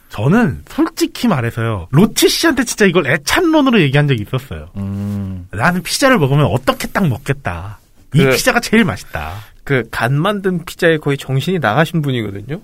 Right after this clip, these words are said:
Speaker 1: 아, 그리고 저는 솔직히 제가 살이 안 찌잖아요.
Speaker 2: 네네.
Speaker 1: 일 일 일 피자 하고 싶어요.
Speaker 2: 아.
Speaker 1: 제가 먹는 것 중에서 제일 좋아하는 것 중 하나가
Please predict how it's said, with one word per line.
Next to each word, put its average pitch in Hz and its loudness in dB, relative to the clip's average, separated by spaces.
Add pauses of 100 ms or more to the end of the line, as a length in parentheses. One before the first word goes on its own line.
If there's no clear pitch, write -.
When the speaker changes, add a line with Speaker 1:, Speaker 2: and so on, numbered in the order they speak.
(420)
Speaker 1:
아, 113 -2
그리고 170 4
저는 151 0
솔직히 294 -2
제가 139 -2
살이 339 2
안 135 4
찌잖아요. 117 0
Speaker 2:
네네. 98 -6
Speaker 1:
일 269 6
일 277 4
일 262 2
피자 240 0
하고 147 2
싶어요. 82 -12 (180)
Speaker 2:
아. 98 -4 (240)
Speaker 1:
제가 170 4
먹는 165 6
것 202 2
중에서 170 2
제일 165 4
좋아하는 156 2
것 147 0
중 147 0
하나가 147 2